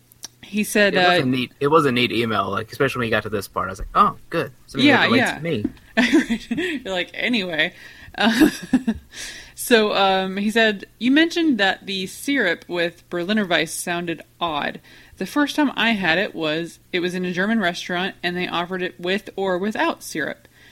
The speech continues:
Speaker 1: Uh, said with, and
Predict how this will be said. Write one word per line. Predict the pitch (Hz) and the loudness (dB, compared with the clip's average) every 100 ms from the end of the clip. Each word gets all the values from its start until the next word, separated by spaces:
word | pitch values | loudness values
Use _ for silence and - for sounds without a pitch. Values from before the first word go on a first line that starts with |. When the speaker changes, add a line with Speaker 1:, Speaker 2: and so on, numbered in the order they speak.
| - _ - | -20 _ -4
Speaker 1:
Uh, | 180 175 170 | 0 0 -2
said | - 202 190 180 - - - _ _ - - _ - | -4 2 2 2 -4 -14 -20 _ _ -20 -20 _ -20
with, | 175 269 247 226 - _ - | -2 2 4 2 -8 _ -2
and | 185 190 196 | 0 2 -2